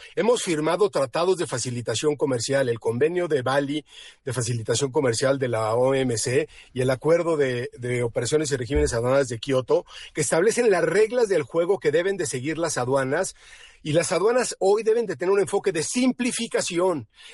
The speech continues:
de facilitación, de comunicación muy estrecha con la necesidad, con la necesidad privada y sobre todo, y muy importante, de utilizar todos los mecanismos de revisión no intrusiva y digitalización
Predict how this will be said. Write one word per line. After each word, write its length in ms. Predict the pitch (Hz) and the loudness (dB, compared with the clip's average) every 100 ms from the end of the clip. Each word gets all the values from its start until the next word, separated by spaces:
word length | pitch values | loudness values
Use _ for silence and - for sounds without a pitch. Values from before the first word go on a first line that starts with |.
| - | -8
de 160 | 151 151 | -4 -2
facilitación, 1200 | - 247 - 233 208 214 190 - 151 156 131 107 - - | -2 -2 -2 -4 -4 -2 -2 -2 0 2 0 -6 -20 -10
de 100 | 156 | -4
comunicación 760 | - 175 185 185 180 - 240 247 | 0 2 2 2 -2 0 2 2
muy 240 | 240 233 | 0 0
estrecha 720 | 226 - 185 190 - 196 233 - - _ | -2 -2 -2 0 0 -4 -4 -10 -20 _
con 140 | 156 | 0
la 100 | 156 | 2
necesidad, 340 | 156 131 160 185 151 123 | 2 0 -2 -2 -4 -6
con 140 | 143 | -2
la 60 | 139 | -2
necesidad 300 | 127 202 - | 0 -2 -2
privada 520 | 147 147 160 214 220 - - | -2 -2 0 -2 -6 -12 -10
y 100 | 151 | -2
sobre 360 | 196 185 190 | 0 2 2
todo, 300 | - 240 254 | 2 2 2
y 40 | 220 | -2
muy 240 | 190 214 | -2 -4
importante, 760 | 220 156 139 139 127 120 175 - - | -4 -2 -2 -2 -4 -4 -8 -8 -10
de 80 | 165 | -6
utilizar 460 | 156 170 160 214 - | -4 -2 0 0 0
todos 340 | - 226 240 | 0 2 2
los 140 | 220 160 | 0 0
mecanismos 640 | 143 139 147 165 170 160 | -2 0 0 -2 -2 0
de 100 | 139 | 0
revisión 420 | 127 127 160 160 | 0 -2 0 0
no 120 | 165 | 0
intrusiva 560 | 180 147 135 135 143 139 | -4 -4 -6 -4 -2 -2
y 60 | 113 | -4
digitalización 840 | 110 117 113 107 110 127 131 | -10 -12 -10 -6 -4 0 0